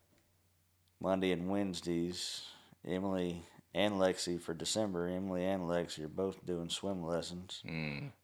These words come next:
Speaker 1: which that's pretty cool.
Speaker 2: Now, the other aspect of this, got your own business, working with your wife.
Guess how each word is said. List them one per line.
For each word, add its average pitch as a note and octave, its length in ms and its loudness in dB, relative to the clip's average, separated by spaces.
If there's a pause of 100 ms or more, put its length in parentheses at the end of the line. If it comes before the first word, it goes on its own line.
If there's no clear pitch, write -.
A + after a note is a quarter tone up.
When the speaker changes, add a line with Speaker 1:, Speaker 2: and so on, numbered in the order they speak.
(120)
Speaker 1:
which - 120 -8
that's F2+ 220 4
pretty F2 300 -2
cool. F2 200 -2 (480)
Speaker 2:
Now, F2 760 4 (1160)
the F2+ 240 8
other G2 240 12
aspect D#2 480 6
of C2+ 80 -4
this, A1 320 -2 (260)
got D#2 240 6
your F#2+ 100 6
own G2 140 4
business, D#2+ 560 2
working D2+ 240 2
with D#2+ 100 0
your D#2+ 120 2
wife. C#2 300 2